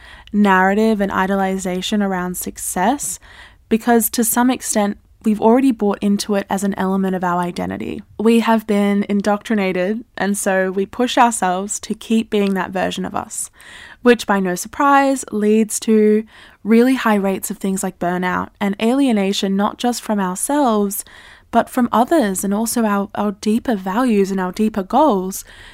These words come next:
because we've never actually sat down and thought, "What actually makes me happy here?" It's all just about accomplishment. It's all just about getting the best grades, being, like, this perfect version of us,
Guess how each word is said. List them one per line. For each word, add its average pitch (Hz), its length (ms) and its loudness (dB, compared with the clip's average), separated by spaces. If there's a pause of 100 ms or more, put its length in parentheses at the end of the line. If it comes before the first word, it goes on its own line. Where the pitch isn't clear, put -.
(140)
because 233 240 0
we've 247 140 2
never 240 180 2
actually 247 420 0
sat 202 300 -4
down 208 240 2
and 196 140 0
thought, 190 400 -2 (480)
"What 254 180 4
actually 285 360 0
makes 247 280 -2
me 247 80 2
happy 240 360 -2
here?" 190 360 -8 (500)
It's 233 240 0
all 247 200 2
just 247 200 -2
about 208 420 -2 (280)
accomplishment. 220 760 -4
It's 180 140 -6
all 214 160 -2
just 220 220 -2
about 202 340 0 (400)
getting 240 260 2
the 240 80 2
best 220 260 0
grades, 220 400 2
being, 208 400 2
like, 190 180 -4
this 196 140 -2
perfect 214 540 -4
version 285 340 2
of 202 100 0
us, 185 320 -4